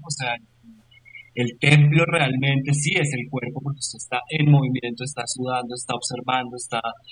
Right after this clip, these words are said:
siendo dedicado y está siendo, digamos, muy cuidadoso con lo que está ocurriendo en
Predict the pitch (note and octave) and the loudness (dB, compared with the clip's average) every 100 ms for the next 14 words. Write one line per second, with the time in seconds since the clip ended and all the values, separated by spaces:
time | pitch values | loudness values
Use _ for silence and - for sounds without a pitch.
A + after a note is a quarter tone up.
0 | - - C#3+ C3+ C3 C3+ C3+ C3 B2+ B2 | -8 0 2 2 2 2 4 2 4 4
1 | A#2+ A#2+ B2 B2+ A#2+ - C3+ A#2+ A#2 - | 4 2 -2 -6 -8 -2 -2 0 -4 -8
2 | - - - A#2 A#2+ A2+ - B2+ B2 C3 | -20 -20 -8 -6 -4 -4 -2 -4 -2 -2
3 | A#2 A2+ A#2 B2 - C3 B2+ A#2+ A#2+ B2 | -2 -4 -4 -6 0 2 4 2 2 2
4 | - C3 B2 B2 A#2+ A2 - A#2+ A#2+ A#2+ | 0 -4 -4 -4 -6 -6 -8 -4 -4 -2
5 | A#2 | -4